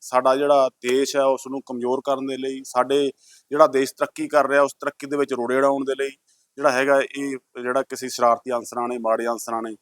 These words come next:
ਇਹ ਹਮਲਾ ਕੀਤਾ ਹੈ ਔਰ ਸਾਡੇ ਦੇਸ਼ ਦੇ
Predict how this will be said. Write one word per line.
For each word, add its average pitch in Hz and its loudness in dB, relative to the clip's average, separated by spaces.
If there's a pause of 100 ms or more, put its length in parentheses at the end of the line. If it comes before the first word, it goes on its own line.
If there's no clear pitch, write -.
(300)
ਇਹ 123 -8
ਹਮਲਾ 117 -2
ਕੀਤਾ 147 0
ਹੈ 156 2 (100)
ਔਰ 135 4
ਸਾਡੇ 127 -2 (480)
ਦੇਸ਼ 135 4
ਦੇ 151 -4